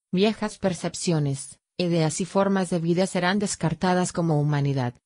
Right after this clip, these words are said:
y la madre tierra se limpia de todas las limitaciones y velos de ilusión. Será como si la humanidad y la madre tierra se han liberado para experimentar la vida plena y completamente como una expresión del Creador.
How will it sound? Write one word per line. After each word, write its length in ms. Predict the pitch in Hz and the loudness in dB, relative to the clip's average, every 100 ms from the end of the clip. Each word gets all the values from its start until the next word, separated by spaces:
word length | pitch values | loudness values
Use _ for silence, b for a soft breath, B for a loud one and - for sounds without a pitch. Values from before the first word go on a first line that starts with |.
| _ | _
y 100 | - | 4
la 140 | 202 185 | 6 6
madre 320 | 190 202 240 | 2 0 -2
tierra 380 | 240 208 170 151 | 0 2 2 2
se 100 | 190 | 0
limpia 460 | 196 190 175 196 | 0 0 0 0
de 100 | 185 | 0
todas 480 | 175 220 220 226 - | 0 2 2 2 2
las 220 | 214 185 | 0 0
limitaciones 760 | 202 214 208 151 - 175 180 - | 0 0 0 -2 -2 0 0 0
y 80 | 185 | 0
velos 300 | 170 170 170 | 2 2 2
de 80 | 185 | 2
ilusión. 640 | 175 165 - 165 143 139 _ _ _ _ | 2 0 -2 -4 -4 -8 _ _ _ _
Será 400 | - - 196 214 | -4 2 4 2
como 300 | 233 196 180 | 0 0 0
si 160 | 175 190 | 0 0
la 100 | 170 | 2
humanidad 500 | 165 160 156 175 180 | 2 0 0 0 2
y 80 | 196 | 2
la 120 | 185 | 2
madre 320 | 170 190 196 | 2 2 0
tierra 320 | 190 185 180 175 | 0 0 0 0
se 160 | 202 | 0
han 160 | 185 190 | 2 2
liberado 500 | 185 170 156 160 175 | 4 4 4 2 2
para 160 | 175 | 0
experimentar 680 | 160 - 175 165 165 165 165 | 0 0 2 4 4 2 0
la 140 | 175 170 | 0 0
vida 340 | 190 196 185 | -2 -2 -2
plena 260 | 175 175 190 | 0 2 0
y 60 | |
completamente 960 | 190 170 170 202 214 220 196 202 196 208 | -2 -2 0 0 2 2 4 2 0 -2
como 280 | - 160 160 | -2 0 0
una 140 | 185 | 0
expresión 520 | 180 - 170 - 185 | -4 -4 -4 0 0
del 180 | 170 160 | 2 0
Creador. 380 | - 156 147 135 | -2 -2 -2 -4